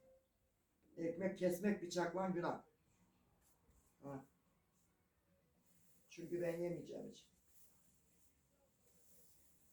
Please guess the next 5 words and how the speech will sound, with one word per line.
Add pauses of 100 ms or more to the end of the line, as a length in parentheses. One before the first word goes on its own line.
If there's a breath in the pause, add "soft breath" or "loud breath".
(4000)
Ekmek
ekmek
yiyemiyorum
hiç
hiç.